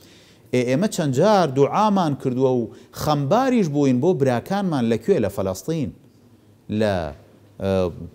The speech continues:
هەر وڵاتێکی تری جیهان. ئێ خەمبارین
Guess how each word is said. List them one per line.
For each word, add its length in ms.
هەر 180
وڵاتێکی 500
تری 180
جیهان. 360
ئێ 80
خەمبارین 680